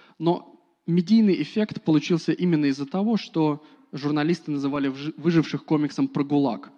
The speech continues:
что говорит о том, что комиксная тема, она до сих пор является чем-то очень экзотичным и потенциально скандальным. А, собственно, купить печатную версию, а, я думаю, вы можете только в музее,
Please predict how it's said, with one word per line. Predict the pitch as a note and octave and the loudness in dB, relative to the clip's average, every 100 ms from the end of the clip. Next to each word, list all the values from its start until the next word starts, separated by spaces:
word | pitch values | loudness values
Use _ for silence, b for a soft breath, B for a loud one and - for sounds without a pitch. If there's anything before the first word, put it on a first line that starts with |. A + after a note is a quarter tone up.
| b b _ _ _ | b b _ _ _
что | - - | -6 -4
говорит | C#3+ D3 D#3+ D3+ | 0 -2 -2 -6
о | C#3 | -8
том, | D#3 | -8
что | - C#3 | -10 -2
комиксная | D3+ C#3 C3 D#3+ D#3 | 2 2 0 -8 -8
тема, | - C4+ G3+ | -8 -6 -4
она | C#3+ D3 C#3+ | -4 -4 -6
до | C3+ | -10
сих | C3 - | -16 -10
пор | E3+ D3 | -2 0
является | B2+ B2 A#2+ - | 0 -2 -6 -8
чем-то | - C3 C#3 | -8 -4 -4
очень | C3 D3 | -6 -6
экзотичным | C#3+ D#3+ E3 A3+ - D3 b b b | -6 -8 -8 -10 -10 -12 b b b
и | |
потенциально | - - D3+ C#3 D#3+ D3 | -12 -6 -6 -2 0 0
скандальным. | - - C#3 B2 - C#2+ - b b b b - | -4 -4 -2 -2 -6 -10 -14 b b b b -10
А, | D3 C#3 - | -4 -4 -4
собственно, | F3+ - E3 | -8 -4 -4
купить | G3 - F#3+ | -2 -6 -6
печатную | E3 F3 D#3+ D#3+ D#3 | -4 -4 -2 0 0
версию, | D#3+ D3+ - C#3 B2+ - B B B _ - | -4 -8 2 2 2 -4 B B B _ -10
а, | G#3+ C3 B2 | -4 0 2
я | B2 | 2
думаю, | C#3 D3+ C#3+ | 0 -2 -6
вы | C3+ | 0
можете | C#3+ C3 D3 | 0 0 0
только | D3+ D#3 | -2 0
в | E3 | 0
музее, | F3+ G3 A#3 D#4+ B3 | 2 4 6 6 4